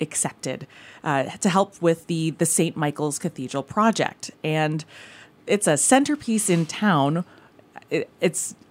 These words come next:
it can't not be on people's minds because it's such a, a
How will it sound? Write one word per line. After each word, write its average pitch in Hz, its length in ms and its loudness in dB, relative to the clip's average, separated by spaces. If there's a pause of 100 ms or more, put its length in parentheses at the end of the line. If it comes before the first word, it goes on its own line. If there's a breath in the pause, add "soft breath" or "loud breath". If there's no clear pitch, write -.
(100)
it 185 80 -4
can't 233 420 2
not 175 460 0
be 143 220 2
on 139 220 0
people's 147 360 -4
minds 135 340 0
because 156 280 -2
it's 107 100 -4
such 143 220 -2
a, - 180 2 (100)
a 143 140 -2